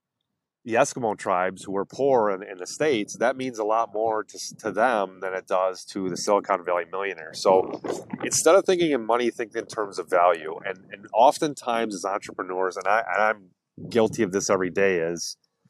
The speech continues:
we underprice our service or a product, and we, and we assume that people would never pay X for what I'm doing. But then when you look around at the top players of the game, look at sports, look at book sales, look at celebrities, look at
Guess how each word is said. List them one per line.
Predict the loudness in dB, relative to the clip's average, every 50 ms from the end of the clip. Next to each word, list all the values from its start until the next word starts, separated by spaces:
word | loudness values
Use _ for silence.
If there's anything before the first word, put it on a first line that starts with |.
| -20 -20 _ _ -20 -20 -18 _
we | -4 -4 -2 2
underprice | 4 4 6 6 4 4 2 4 6 6 6 6 4 2
our | -2 -4
service | -2 -4 -2 -2 -2 -2 -4 -6 -6 -4
or | -4 -2 -2
a | -4
product, | -4 -2 -2 -2 -2 -2 -4 -8 -12 -16 -16 -12
and | -10 -6 -6
we, | -6 -4 -4
and | -4 -4
we | -4 -4 -2
assume | -4 -2 0 0 0 0 0 0
that | -2 -4 -4 _
people | -8 -4 -2 0 2 2
would | 2 2
never | 4 2 4 4 4 2
pay | 0 0 0 2 2 2 2 0 0
X | 2 2 2 0 -2 -6 -10 -10
for | -6 -6 -4 -4
what | 0 2 2 2 2 2
I'm | -2 -4 -6 -6 -4 -2
doing. | 0 0 0 0 -2 -4 -6 -10 -14 -16 -16 -18 -20 -20 -20 _ _ -20 -20 -6 -2
But | 0 4
then | 6 6 6
when | 6 4
you | 2 2 2
look | 2 2 4 4
around | 6 6 6 6 2
at | 0 -4
the | -12 -16
top | -4 0 0 0 0 -2
players | -4 -2 -2 -2 -2 -4
of | -6
the | -8 -8
game, | -6 -4 -4 -4 -4 -4 -6 -6
look | -8 -8 -8
at | -10 -10
sports, | -10 -10 -6 -2 2 2 2 2 2 -2 -6
look | -6 -6 -6
at | -10 -6
book | -6 -6 -6 -4
sales, | -6 -4 -2 0 0 0 0
look | -2 -2 -2
at | -2 -2 -2
celebrities, | -2 0 2 4 4 4 4 4 2 0 -2 -4 -4 -4
look | -6 -4 -2 -2
at | -4 -4